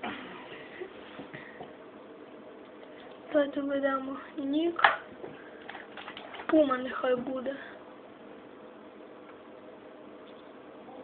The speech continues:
Давайте зараз зайдемо. Нехай споруся, а то чомусь сторінка заглючила. Давайте зараз я поставлю паузу.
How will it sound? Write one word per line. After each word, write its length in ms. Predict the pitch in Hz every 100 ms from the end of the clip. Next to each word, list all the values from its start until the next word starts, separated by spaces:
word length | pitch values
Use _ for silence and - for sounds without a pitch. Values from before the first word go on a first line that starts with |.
| - 226 - - - - - - - - - - - - -
Давайте 340 | 294 269 254 -
зараз 180 | 254 247 233
зайдемо. 420 | 247 247 262 320 320 - - - - - - - - - - - -
Нехай 280 | 294 - 269
споруся, 640 | - - 277 285 277 - 277
а 40 |
то 240 | 269 277
чомусь 420 | 269 269 269 269 - - - - - - -
сторінка 580 | - 285 277 269 - 269
заглючила. 640 | 269 - 285 277 - 294 285
Давайте 360 | 285 285 285 294
зараз 240 | 277 262
я 60 | 254
поставлю 440 | - 277 262 262
паузу. 340 | - 294 285